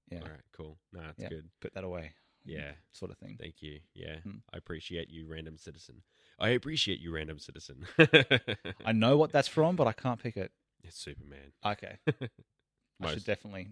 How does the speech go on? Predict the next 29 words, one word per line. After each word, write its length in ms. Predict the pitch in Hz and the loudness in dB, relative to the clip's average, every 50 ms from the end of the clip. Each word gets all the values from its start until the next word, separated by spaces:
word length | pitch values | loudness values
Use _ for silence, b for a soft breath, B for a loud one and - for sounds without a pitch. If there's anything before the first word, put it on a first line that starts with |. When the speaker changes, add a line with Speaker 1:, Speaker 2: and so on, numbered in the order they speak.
| - | -8
Speaker 2:
more, 140 | 98 95 87 82 76 | -2 0 0 0 0
Speaker 1:
what 0 | - | -2
that's 40 | 76 | -4
Speaker 2:
more 140 | 92 92 82 | -2 -2 -2
or 20 | 80 | -4
Speaker 1:
from. 60 | 78 78 | -6 -8
Speaker 2:
less. 220 | 73 - - - _ - | -12 -14 -18 -20 _ -10
Speaker 1:
Yeah. 180 | - 98 101 - | -10 -6 0 4
Speaker 2:
I, 140 | 104 110 110 - - | 6 6 4 4 2
if 160 | 110 104 - - | -2 -2 -2 0
I 160 | - 101 101 104 | 2 2 4 4
am, 180 | 104 104 101 - - | 4 2 0 -4 -6
if 120 | 98 - - | -6 -2 0
there 140 | 92 92 | 0 2
are 40 | 98 | 2
any, 240 | 101 117 113 104 98 | 0 0 -2 -4 -4
like, 200 | 87 85 85 - _ - | -4 -6 -6 -8 _ -16
actual 540 | 85 87 - - - 95 90 85 82 80 _ _ _ _ _ _ _ _ | -18 -16 -14 -12 -10 -10 -10 -10 -14 -18 _ _ _ _ _ _ _ _
proper 320 | - - 98 95 - 101 | -8 -6 -6 -2 -2 -2
D 260 | 92 90 - 92 95 92 | -2 -2 -6 -6 -6 -6
C 220 | - - 95 95 | -8 -8 -6 -4
nerds 320 | 92 92 92 95 92 95 | -2 0 0 0 0 0
out 180 | 101 98 95 73 | 0 0 0 0
there, 220 | 101 101 101 98 | -2 0 0 0
out 160 | 101 101 - - | 0 -2 -4 -4
there 260 | 101 110 120 127 - - 95 | -6 -6 -6 -6 -10 -12 -10
that 180 | 95 90 85 _ - | -8 -8 -8 _ -12
actually 500 | 78 82 - - - 95 90 85 85 82 80 | -16 -16 -14 -14 -12 -10 -8 -10 -10 -10 -14
know, 320 | 80 80 80 87 98 123 | -14 -12 -10 -10 -10 -10